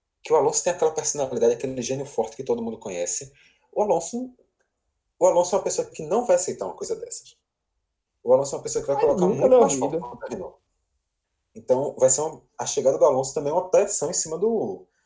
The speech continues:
Speaker 1: do Cyril. Ele vai ter essa, essa pressão também de ter um, além de toda a pressão que o Cyril Abiteboul já sofre com razão na Renault, ele vai ter ainda a pressão do Alonso a partir do ano que vem, que é uma pressão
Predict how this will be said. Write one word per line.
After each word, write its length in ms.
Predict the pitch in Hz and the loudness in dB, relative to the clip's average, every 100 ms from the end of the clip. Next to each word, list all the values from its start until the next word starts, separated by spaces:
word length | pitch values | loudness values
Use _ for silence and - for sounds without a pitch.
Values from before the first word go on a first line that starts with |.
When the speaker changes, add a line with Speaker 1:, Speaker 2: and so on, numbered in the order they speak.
| _ _ | _ _
Speaker 1:
do 120 | 131 | -8
Cyril. 440 | - - 127 90 90 | -4 -4 -4 -4 -4
Ele 140 | 98 | -2
vai 180 | 104 117 | 0 -2
ter 400 | - 120 143 - | 0 0 0 -2
essa, 680 | - - 143 131 101 80 - _ _ _ _ _ _ _ _ _ _ _ _ 117 - | -2 -2 0 0 0 -2 -6 _ _ _ _ _ _ _ _ _ _ _ _ -10 2
essa 300 | 117 - - - | 4 4 0 2
pressão 420 | 160 - 143 143 | 4 4 2 2
também 220 | 170 131 | 0 -2
de 80 | 127 | -2
ter 160 | - | -2
um, 560 | 151 165 127 92 85 80 _ _ _ _ _ _ _ _ - | -2 -4 -8 -10 -14 -20 _ _ _ _ _ _ _ _ 0
além 280 | 123 147 175 | 2 2 2
de 60 | |
toda 200 | 170 180 | 4 4
a 40 | 208 | 4
pressão 380 | 220 - 143 | 2 2 0
que 80 | 135 | -4
o 40 | 131 | -6
Cyril 200 | 127 117 | -4 -4
Abiteboul 320 | 123 117 104 | -4 -4 -4
já 120 | 131 | -4
sofre 280 | - - - | -2 -4 -4
com 140 | - 170 | -6 -2
razão 440 | 185 120 107 - | -2 -2 -4 -4
na 140 | 113 107 | -8 -6
Renault, 340 | 113 101 131 | -2 2 4
ele 80 | 147 | 4
vai 160 | 139 | 2
ter 100 | 135 | 0
ainda 200 | 139 131 | 0 0
a 20 | - | 0
pressão 480 | - - 131 170 - | -2 -2 -2 -6 -8
do 220 | 110 160 | 2 2
Alonso 500 | 185 107 - - - _ _ _ _ | 4 0 -4 -10 -14 _ _ _ _
a 80 | - | -8
partir 240 | 165 - | -8 -6
do 80 | 127 | -4
ano 100 | 131 | -4
que 100 | 131 | -6
vem, 180 | 113 113 | -6 -4
que 80 | 139 | -4
é 40 | |
uma 60 | 139 | -2
pressão 480 | 135 - 123 160 | -2 -2 -4 -6